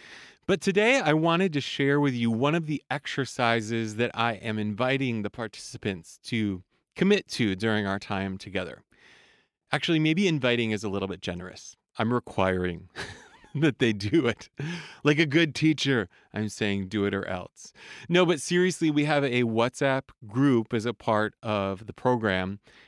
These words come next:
and I'm requiring that they pop into that group every week and talk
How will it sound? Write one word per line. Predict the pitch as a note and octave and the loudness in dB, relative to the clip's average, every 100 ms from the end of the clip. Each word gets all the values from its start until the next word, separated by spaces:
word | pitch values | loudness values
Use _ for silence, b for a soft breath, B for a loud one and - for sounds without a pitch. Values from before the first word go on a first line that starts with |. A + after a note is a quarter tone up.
| b A#2+ | b -2
and | A2 G2+ G#2 | 0 0 -2
I'm | A2 A2 A2+ A2+ | -2 0 0 -2
requiring | A2 - - C3+ F#3 F#2+ F#2 G#2 | -4 -4 2 4 4 -2 -6 -4
that | A#2+ G2+ | -4 -2
they | B2 | -4
pop | - C3 C3 - | -4 -4 -4 -2
into | C3+ C#3+ | -2 0
that | C3 G#2 | -2 -2
group | B2 C3 - | -4 -4 -2
every | B2+ C#3+ D#3+ D#3 | -2 2 2 2
week | C3+ F3 C#3+ - | 2 0 0 -4
and | B2 B2 | -6 -6
talk | - C3 C3 | 0 0 0